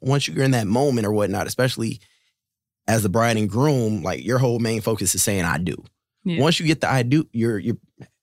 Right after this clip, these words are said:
Speaker 1: pretty nervous, mostly the groom. You're nervous up to that point. Then after that point, then it's like, you feel like everything's done. All right, time to drink. Wait,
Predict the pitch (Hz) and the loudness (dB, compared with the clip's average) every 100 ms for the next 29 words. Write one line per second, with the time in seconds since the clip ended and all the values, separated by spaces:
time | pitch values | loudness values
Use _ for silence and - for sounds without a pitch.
0 | _ 165 165 147 131 117 120 117 123 110 | _ 2 4 4 4 2 0 0 0 0
1 | 101 107 92 98 117 139 135 - 123 - | 0 0 0 2 2 2 2 0 -2 0
2 | 113 110 - 135 104 78 - _ - _ | 2 2 2 2 2 -4 -10 _ -20 _
3 | - 113 104 - 151 170 123 110 - 107 | -2 0 2 2 2 4 2 2 2 2
4 | 104 117 127 113 98 90 - - 123 127 | 2 2 2 0 0 -2 -4 0 0 2
5 | 110 95 127 127 120 113 95 160 143 123 | 0 2 0 2 2 0 2 2 4 2
6 | 123 _ _ - 131 127 - 135 135 113 | -2 _ _ -6 -2 0 0 2 2 2
7 | 160 170 156 - 147 - | 2 0 0 0 0 -2